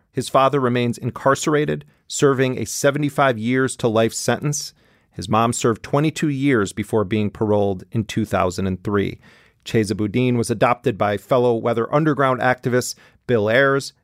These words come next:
and Bernadine Dorn, and he grew up in Chicago. It's a story that Boudin does not shy away from. Rather, it's one that has taught him some hard lessons and set him on a path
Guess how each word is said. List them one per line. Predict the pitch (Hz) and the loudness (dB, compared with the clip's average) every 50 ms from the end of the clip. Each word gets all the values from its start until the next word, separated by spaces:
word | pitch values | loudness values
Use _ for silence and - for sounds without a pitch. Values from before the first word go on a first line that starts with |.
| _ _ | _ _
and | - 131 127 | -2 -2 2
Bernadine | - 117 104 101 101 95 107 104 104 110 | 2 2 2 2 0 0 0 0 0 0
Dorn, | 98 - 113 107 101 95 87 85 - - _ _ _ _ _ | 2 2 2 2 2 0 -2 -6 -8 -12 _ _ _ _ _
and | - 104 | -6 -6
he | 98 | -4
grew | 92 110 113 107 104 | 0 2 4 4 4
up | 101 - - - | 2 -2 -6 -8
in | - 110 101 | -6 -6 -4
Chicago. | - 117 - - - 101 95 98 - - - - _ _ _ _ _ _ _ _ _ _ | -4 -6 -2 0 2 2 2 2 -2 -6 -10 -12 _ _ _ _ _ _ _ _ _ _
It's | - - - | -6 -4 -4
a | 147 | -4
story | - - 180 185 196 190 | 0 0 2 2 4 4
that | 180 165 156 - | 2 2 0 0
Boudin | 143 135 113 143 147 147 156 151 | -2 -2 0 0 0 0 0 0
does | 131 120 - | -2 -2 0
not | 135 127 135 131 - | 0 0 -2 -2 -2
shy | - - 120 117 | -2 0 2 2
away | 127 127 131 143 156 160 | 2 2 2 2 2 0
from. | 147 - - 95 87 82 - _ _ _ _ _ _ - | 0 -2 -4 -4 -4 -6 -12 _ _ _ _ _ _ 0
Rather, | 104 110 117 117 139 151 160 - - | 2 2 2 4 2 2 2 0 -4
it's | 131 - - | -6 -8 -4
one | 143 135 156 160 165 160 | -2 0 0 2 2 2
that | 156 147 | 0 0
has | 143 156 147 | 0 -2 -4
taught | - - - 135 123 123 120 | -6 -4 0 2 2 2 2
him | 135 135 131 | 0 -2 -2
some | 120 - - 127 | -2 -2 -4 -4
hard | 117 - - 123 120 120 113 | -4 -2 0 2 2 2 2
lessons | 107 117 127 117 - - 113 104 107 104 - - | 2 2 2 2 2 -2 -4 -2 -2 -4 -6 -6
and | - 120 113 | -6 -6 -6
set | - - 123 120 | -2 0 0 2
him | 123 120 | 2 2
on | 117 117 | 2 0
a | 117 | -2
path | - - 120 113 107 104 101 - - | -2 0 2 2 2 2 0 -2 -8